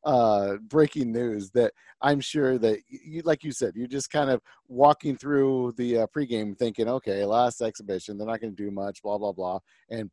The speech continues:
boom, there it is, all that stuff. You look on the floor, uh, and then Andre was starting, uh, which I thought was, was odd. I, I don't know if it was just a nod, and I know the, the talk was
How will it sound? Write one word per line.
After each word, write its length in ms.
boom, 340
there 220
it 60
is, 240
all 240
that 180
stuff. 260
You 100
look 160
on 120
the 60
floor, 300
uh, 500
and 140
then 140
Andre 400
was 160
starting, 560
uh, 200
which 200
I 100
thought 220
was, 360
was 160
odd. 340
I, 240
I 100
don't 140
know 120
if 100
it 80
was 180
just 220
a 80
nod, 420
and 160
I 60
know 180
the, 320
the 100
talk 320
was 220